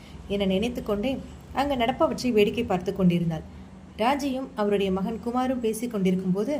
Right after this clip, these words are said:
அகிலாவின் மனதில் பல கேள்விகள் எழுந்தன. அதாவது, அகிலா சிறுவயது பெண்ணாக இருக்கும் பொழுது குமார் வாலிப பருவத்தை அடைந்திருந்தான். அப்படி இருக்கும்போது ஏன் அவருக்கு இன்னும் திருமணமாகவில்லை?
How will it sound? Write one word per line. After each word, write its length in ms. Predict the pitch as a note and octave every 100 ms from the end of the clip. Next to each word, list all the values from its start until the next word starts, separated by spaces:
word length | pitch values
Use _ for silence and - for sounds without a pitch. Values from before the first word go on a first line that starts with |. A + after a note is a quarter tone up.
| - - - - A#3+
அகிலாவின் 420 | A#3+ F4+ D4+ G#3+
மனதில் 320 | G3 F#3+ A3 -
பல 140 | A#3 G#3+
கேள்விகள் 420 | B3+ C4+ B3+ B3 F#3+
எழுந்தன. 360 | F#3+ F#3 F3 F3+ - - - - F#3+
அதாவது, 400 | F#3 A#3+ F#3+ G#3 C#4+ - - A3
அகிலா 300 | A#3+ F4 F#4 F#4+
சிறுவயது 460 | D4+ E4+ F4 D#4 C#4
பெண்ணாக 320 | A#3+ A#3 A#3+ C4+ G#3+
இருக்கும் 280 | G#3+ B3
பொழுது 240 | G3 F3 B3 B3
குமார் 260 | C4+ C#4+ G#3
வாலிப 320 | G#3 B3+ C4 B3
பருவத்தை 340 | F#3+ F#3 G#3+ F3
அடைந்திருந்தான். 520 | F3+ F3+ F3 D#3+ F3 - - - -
அப்படி 220 | - C#4+ C4
இருக்கும்போது 480 | F4+ F4+ F4+ A3 G3 - G#3+
ஏன் 140 | E4 F#4+
அவருக்கு 260 | C#4 B3+ B3
இன்னும் 200 | A#3+ C4 B3+
திருமணமாகவில்லை? 720 | B3+ B3+ A#3 G3+ G3 G3 G3